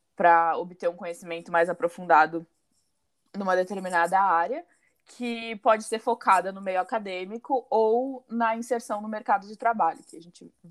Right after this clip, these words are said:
já vai conversar um pouquinho mais sobre isso. Mas, então, de forma geral, pós-graduação,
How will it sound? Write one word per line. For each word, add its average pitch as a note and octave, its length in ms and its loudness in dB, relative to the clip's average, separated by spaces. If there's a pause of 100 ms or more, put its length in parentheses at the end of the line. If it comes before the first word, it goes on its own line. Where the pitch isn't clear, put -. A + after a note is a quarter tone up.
já F3 120 -6
vai E3 120 -6
conversar E3+ 400 -4
um F3+ 40 -10
pouquinho F3+ 300 -10
mais E3+ 220 2
sobre F#3+ 220 -2
isso. D3+ 200 -8 (720)
Mas, G#3+ 540 6
então, C4+ 340 6
de C4 120 -4
forma F3+ 340 2
geral, A#3 340 2
pós-graduação, G#3+ 840 -8